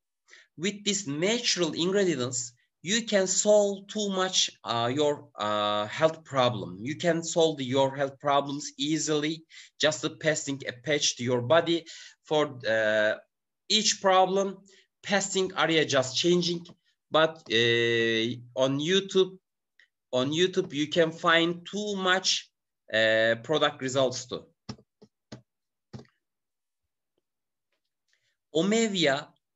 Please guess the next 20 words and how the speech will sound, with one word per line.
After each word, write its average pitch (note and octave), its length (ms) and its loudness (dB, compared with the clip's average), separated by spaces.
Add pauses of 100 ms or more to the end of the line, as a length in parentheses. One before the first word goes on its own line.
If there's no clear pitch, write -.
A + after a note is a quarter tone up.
(120)
uh, G#2+ 380 0 (100)
if F3+ 120 -8
you A3 60 -4
look A3 320 -6
ingredients, D#3 640 -4
there D#3 260 2
will, E3+ 240 0
uh, B2 440 0
you C#3+ 160 -6
can E3 220 -4
see E3+ 300 -6
omega-three, D#3+ 800 -2 (460)
uh, F#2 460 2 (140)
Q C#3 220 -6
ten, E3+ 340 2
D B2 160 0
H A#2+ 240 0
A, F3 380 0
and C#3+ 160 -4
pregnenolone. B2+ 720 -2